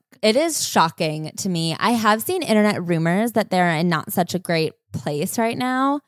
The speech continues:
There are a lot of reasons speculating on why they might not be in such a great place, but to me, the confirmation is how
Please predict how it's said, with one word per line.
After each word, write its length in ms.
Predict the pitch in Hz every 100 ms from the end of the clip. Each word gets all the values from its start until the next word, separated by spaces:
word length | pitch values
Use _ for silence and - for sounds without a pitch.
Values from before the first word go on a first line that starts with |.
| -
There 240 | 196 196
are 240 | 165 180 180
a 60 |
lot 200 | 180 170
of 220 | 170 170 -
reasons 680 | 185 196 196 196 196 202 -
speculating 640 | - 180 - 196 196 196
on 140 | 196
why 160 | 202 208
they 100 | 214
might 200 | 214 226
not 180 | 247 220
be 160 | 226
in 100 | 226
such 220 | 226 226 233
a 40 |
great 220 | 226 226
place, 460 | - 240 247 254 -
but 400 | 202 185 185 - -
to 120 | 226
me, 120 | 226
the 120 | 233 240
confirmation 720 | 220 208 208 175 170 196 180
is 180 | 165 180 - -
how 480 | 180 160 160 156